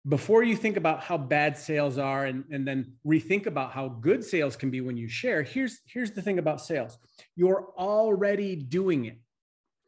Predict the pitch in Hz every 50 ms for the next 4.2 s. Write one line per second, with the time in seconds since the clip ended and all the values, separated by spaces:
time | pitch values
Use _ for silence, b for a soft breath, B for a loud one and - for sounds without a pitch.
0 | _ _ _ _ _ _ _ _ _ _ _ _ - 202 254 262 254 233 196 156
1 | - 208 220 208 185 151 170 180 170 190 185 147 190 190 175 156 143 127 - -
2 | - - - 226 226 220 202 170 143 131 120 110 110 110 110 113 117 117 - 143
3 | 139 139 151 147 160 160 156 156 - - 165 180 165 - - - 156 147 139 123
4 | 113 156 160 -